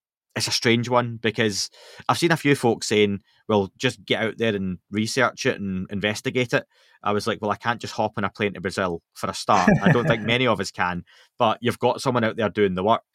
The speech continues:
Speaker 1: Um, but also, I seen when he asked for some support and funding for it, people criticised that,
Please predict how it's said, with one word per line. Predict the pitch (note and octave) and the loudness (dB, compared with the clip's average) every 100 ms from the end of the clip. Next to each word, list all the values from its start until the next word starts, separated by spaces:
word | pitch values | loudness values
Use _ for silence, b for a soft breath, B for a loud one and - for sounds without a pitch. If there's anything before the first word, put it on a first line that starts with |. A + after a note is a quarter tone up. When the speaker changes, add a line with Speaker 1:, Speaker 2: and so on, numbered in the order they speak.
| - | -6
Speaker 1:
Um, | G2+ G2 F#2+ F#2 B B | -2 -2 -4 -8 B B
but | C3+ | 2
also, | D#3 D#3 C3+ G#2+ | 4 4 2 2
I | G#2 G#2+ | 2 0
seen | - A#2+ | -2 -2
when | A2 | 0
he | G2+ | 2
asked | G2+ - - | 0 -2 -4
for | G#2+ | -6
some | - F#2+ F#2 | -4 -4 -6
support | - - - A2 | -8 -6 0 0
and | F2+ F#2 | -2 -4
funding | A2 G#2 A2 G#2+ | 0 0 0 -2
for | - A2+ | -2 0
it, | A2+ - | 0 -4
people | - - | -10 -8
criticised | G2 A#2+ A2 A#2+ A2+ - | -4 -4 -2 0 0 2
that, | A2+ | 0